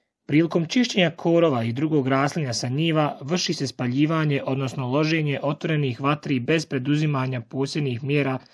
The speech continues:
zaštite od požara. Skreće se pažnja onima koji krčenjem pripremaju zemljište za proljetnu sjetvu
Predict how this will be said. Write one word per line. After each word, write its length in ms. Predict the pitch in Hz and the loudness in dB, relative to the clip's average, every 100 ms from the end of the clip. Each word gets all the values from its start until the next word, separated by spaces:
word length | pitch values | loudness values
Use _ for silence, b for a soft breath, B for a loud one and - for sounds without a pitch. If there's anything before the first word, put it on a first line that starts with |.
| b b b _ | b b b _
zaštite 460 | 127 135 131 - 143 | 0 2 0 0 -2
od 100 | - | 0
požara. 440 | 127 107 101 98 _ _ _ b b b b - | -2 0 -4 -6 _ _ _ b b b b -14
Skreće 400 | - 185 190 185 | 2 2 4 2
se 140 | 165 | 0
pažnja 480 | - 151 165 185 165 | -2 2 2 4 2
onima 400 | 170 170 160 151 | 2 0 0 -2
koji 320 | - 131 120 | 0 -2 -2
krčenjem 480 | 170 - 180 156 127 | -4 -2 0 0 -4
pripremaju 540 | 113 - 147 156 135 | -4 -2 0 2 0
zemljište 520 | 117 156 160 143 143 | 2 2 2 0 -2
za 120 | 123 120 | -4 -4
proljetnu 500 | 139 147 143 127 110 | 0 0 0 -2 -2
sjetvu 480 | - 165 160 147 | 2 0 0 -10